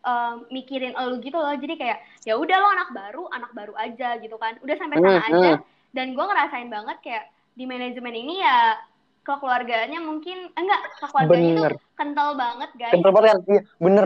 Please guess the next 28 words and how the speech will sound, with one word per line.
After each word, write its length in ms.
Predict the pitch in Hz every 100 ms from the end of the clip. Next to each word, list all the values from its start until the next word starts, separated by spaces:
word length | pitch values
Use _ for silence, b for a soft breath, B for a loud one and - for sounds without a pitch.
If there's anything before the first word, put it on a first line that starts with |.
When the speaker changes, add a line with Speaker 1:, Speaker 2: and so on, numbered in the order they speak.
| 165
Speaker 2:
Gue, 120 | 180 175
gue 160 | 202
setuju 960 | - _ - 160 170 175 196 214 214 175 180
banget. 100 | -
Kayak, 180 | - - B B
kayak 200 | 202 214 - -
kita 220 | - 180 202
di, 160 | 185 185 - _
kayak 200 | - 175 170
kita 160 | 185 190
sekolah 320 | - - 165
Speaker 1:
Diperhatiin 80 | 160
Speaker 2:
S 80 | 165
M 80 | 190
A 40 | 175
kayak, 220 | 170 160
Speaker 1:
banget, 0 | -
guys. 280 | 220 233 269 -
Speaker 2:
iya. 180 | 226 220
Speaker 1:
Beneran. 380 | 226 226 233 214 214
Speaker 2:
Enggak, 260 | 180 202 185
kita, 180 | 202 240 -
kita 200 | - 202 254
pas 160 | 233
S 160 | - 165
M 80 | 202
A 40 | 202
kayak 160 | 151